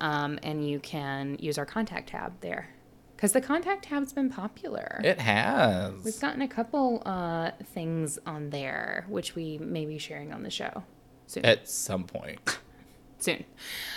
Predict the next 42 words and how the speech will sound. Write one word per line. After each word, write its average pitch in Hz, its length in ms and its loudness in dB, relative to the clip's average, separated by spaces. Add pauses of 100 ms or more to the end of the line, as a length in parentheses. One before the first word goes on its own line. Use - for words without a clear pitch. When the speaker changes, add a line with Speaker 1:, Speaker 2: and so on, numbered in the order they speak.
(140)
Speaker 1:
Um, 214 540 8 (100)
yeah, 294 240 12
so 269 160 6
send 311 220 8
us 311 100 6
your, 294 320 12
your 269 560 8
confessions. 175 960 -2 (160)
My 214 220 12
confession, 208 560 8
okay, 170 180 2
I'm 160 100 6
gonna 170 120 0
share 170 160 0
mine. 151 240 2
My 160 120 2
confession 190 440 2
is 156 160 0
that 156 260 4
when 156 140 -2
I 160 220 -2
was 175 540 0 (140)
Speaker 2:
You're 104 140 -2
gonna 107 120 4
say 98 220 0
this 95 160 0
after 95 220 0
everybody 92 400 -2
has 95 200 -8
left 80 320 -4
'cause 92 180 -6
they're 92 180 0
like, 90 180 0
Speaker 1:
<laughs> 98 160 4
Speaker 2:
"Uh, 139 240 10 (180)
they're 131 120 4
doing 127 160 4
the 127 80 2
closeout." 107 320 2
Speaker 1:
They're 247 140 12
like, 254 280 12
"Bye." 302 420 10